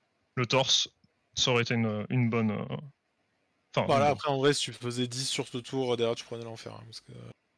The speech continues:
Speaker 1: Ouais, il avait une bonne main, euh,
Speaker 2: parce que j'ai, du coup,
Speaker 1: encore.
Speaker 2: j'avais les chats, euh, sur tout le bord de rempli, euh, pff.
Speaker 1: Mm, mm, mm,
Speaker 2: Ça
Speaker 1: mm.
Speaker 2: faisait vraiment des trucs débiles, euh.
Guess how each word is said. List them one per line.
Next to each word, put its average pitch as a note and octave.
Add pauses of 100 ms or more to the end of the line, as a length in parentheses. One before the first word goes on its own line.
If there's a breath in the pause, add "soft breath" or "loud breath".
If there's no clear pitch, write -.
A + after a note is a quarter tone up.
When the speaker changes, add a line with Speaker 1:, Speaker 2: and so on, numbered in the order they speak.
(360)
Speaker 1:
Ouais, A#2
il A2
avait G#2+
une A2
bonne G#2
main, G2+
euh, G2+ (340)
Speaker 2:
parce -
que A#2
j'ai, A2+
du A2+
coup, A#2
Speaker 1:
encore. A#2
Speaker 2:
j'avais A#2
les A#2+
chats, C3
euh, A#2+
sur -
tout C3+
le C3
bord B2
de B2+
rempli, B2
euh, G#2+
pff. G#2+ (600 soft breath)
Speaker 1:
Mm, B2+
mm, C3
mm, - (160)
Speaker 2:
Ça B2
Speaker 1:
mm. A#2+
Speaker 2:
faisait A2+
vraiment A2+
des B2
trucs A#2
débiles, A#2
euh. A2+